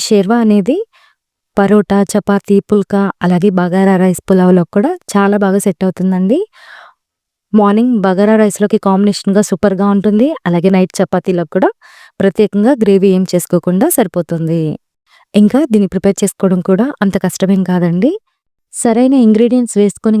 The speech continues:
గనక మీరు ఈ షేర్వాని ప్రిపేర్ చేసుకున్నారంటే ఎంతో టేస్టీగా వస్తుంది.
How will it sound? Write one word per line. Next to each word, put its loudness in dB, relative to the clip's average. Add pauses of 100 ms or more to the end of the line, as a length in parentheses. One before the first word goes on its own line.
గనక -2 (120)
మీరు 2
ఈ 0
షేర్వాని 0
ప్రిపేర్ -2
చేసుకున్నారంటే -2 (380)
ఎంతో 2 (100)
టేస్టీగా -2
వస్తుంది. 0